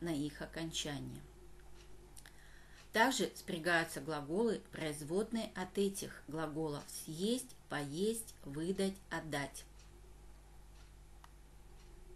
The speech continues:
В древнерусском языке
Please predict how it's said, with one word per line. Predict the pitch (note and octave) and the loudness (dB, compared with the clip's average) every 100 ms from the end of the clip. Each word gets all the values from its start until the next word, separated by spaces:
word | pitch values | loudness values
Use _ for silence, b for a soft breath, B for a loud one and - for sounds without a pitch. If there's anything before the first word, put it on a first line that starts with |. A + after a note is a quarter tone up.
| - - - - - - - - - - - - - - - - B B B B B B - | -12 -12 -12 -12 -10 -10 -10 -10 -10 -12 -14 -12 -12 -12 -12 -12 B B B B B B -6
В | D#3+ | 2
древнерусском | G3 A3+ A3 G3 G#3+ G#3+ G3 G3 | 6 8 8 6 6 4 4 4
языке | F#3+ G3 A3 - D#4+ | 6 4 2 2 0